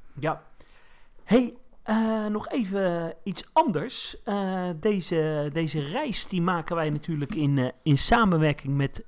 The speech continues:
Rick van, eh, Bucket, eh, Travel. En, eh, die zal zich nu even voorstellen. Ja, we zitten hier, eh, met Rick, de,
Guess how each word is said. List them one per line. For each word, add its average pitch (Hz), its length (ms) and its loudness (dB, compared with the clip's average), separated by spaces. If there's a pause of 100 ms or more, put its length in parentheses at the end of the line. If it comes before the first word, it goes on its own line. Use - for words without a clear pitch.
Rick 131 520 0
van, 151 340 -2
eh, 131 340 -6
Bucket, - 380 -4
eh, 127 240 -4 (140)
Travel. 127 480 -4 (580)
En, 220 420 4
eh, 180 540 -2 (340)
die 226 220 0
zal 254 160 0
zich 185 140 0
nu 214 180 8
even 147 180 4
voorstellen. 180 580 -4 (760)
Ja, 180 220 -2
we 165 120 -4
zitten 247 320 0
hier, 160 420 4
eh, 143 240 0
met 156 280 0
Rick, 208 540 -2
de, 156 640 2